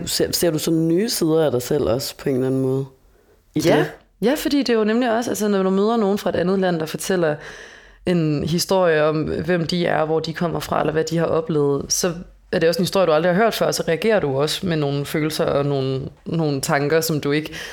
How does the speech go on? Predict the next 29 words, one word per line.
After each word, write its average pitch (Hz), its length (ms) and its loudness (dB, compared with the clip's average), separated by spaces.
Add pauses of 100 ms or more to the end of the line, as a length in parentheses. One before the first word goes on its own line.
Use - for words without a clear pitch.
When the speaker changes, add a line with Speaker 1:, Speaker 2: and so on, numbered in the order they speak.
(100)
Speaker 2:
havde 180 180 2
haft 160 200 0
før. 151 300 2
Men 147 240 0 (480)
når 185 100 2
du 165 100 2
er 160 100 6
til 185 180 -2
den 147 380 -2
samme 160 340 0
slags - 380 -2
fest 170 280 -2
og - 80 0
snakker 160 300 -2
med 165 100 -2
nogen, 151 280 0
der 160 60 -2
også - 420 0
læser 143 300 -2
på 147 200 -4
D 156 140 -6 (120)
M 143 60 -2
L 147 220 0
X, - 80 -8
så - 120 -2
er 165 120 0
det 180 120 -2
bare 160 140 0
tit 165 220 -4